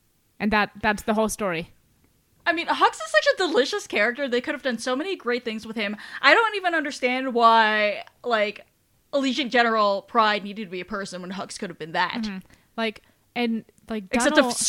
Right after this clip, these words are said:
Speaker 2: sh-, shoehorn another old white man in there, because why not?
Speaker 1: Donald Gleason does such a good job with Hux, too, that I'm like,
Speaker 2: God,
Speaker 1: I,
Speaker 2: I know.
Speaker 1: I want more of it. And it's like, ooh, here's this interesting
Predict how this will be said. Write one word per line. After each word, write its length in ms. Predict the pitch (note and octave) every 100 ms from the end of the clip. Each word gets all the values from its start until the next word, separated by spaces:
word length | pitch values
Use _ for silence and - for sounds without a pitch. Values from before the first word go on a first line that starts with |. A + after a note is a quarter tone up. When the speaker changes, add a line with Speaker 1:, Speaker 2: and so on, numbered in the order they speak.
| C4
Speaker 2:
sh-, 40 |
shoehorn 420 | - C#4 C#4 C4+ C4
another 300 | A#3 A#3+ A3+
old 260 | A#3+ A3
white 220 | G#3 B3+
man 220 | G#3 F#3+ F#3
in 140 | F#3
there, 300 | F#3+ G3+ C#4
because 260 | A#3 G3 F3
why 200 | G3+ G3+
not? 340 | G#3+ G#3+ A#3 - - - _
Speaker 1:
Donald 320 | B3 D4 E4
Gleason 360 | A#3+ B3 C#4+ A3+
does 160 | G3
such 300 | - A3 G#3
a 60 | A#3
good 220 | G#3+ F#3
job 380 | - C#3+ A#2+ F#3+
with 120 | A#3
Hux, 320 | B3+ C4 -
too, 460 | - G3+ F#3 A3+ C#4 - _ _ _ -
that 100 | A3
I'm 140 | G#3+
like, 340 | G#3+ G3 F#3
Speaker 2:
God, 480 | - D#4+ C#4+ A#3+ G3
Speaker 1:
I, 120 | A#3 C4
Speaker 2:
I 60 |
know. 100 | B3+
Speaker 1:
I 180 | B3+ G#3
want 240 | - -
more 520 | A#3+ A3+ A3+ A3+ C#4 C4
of 140 | E3+
it. 260 | E3 E3 _ _ _ -
And 100 | A3
it's 180 | G#3+ -
like, 380 | F#3+ F#3+ - - _
ooh, 300 | E4+ A3 E3 - _
here's 320 | - C#4+ A#3+
this 160 | A3 G3+
interesting 560 | A#3 A3+ G#3+ A3 G3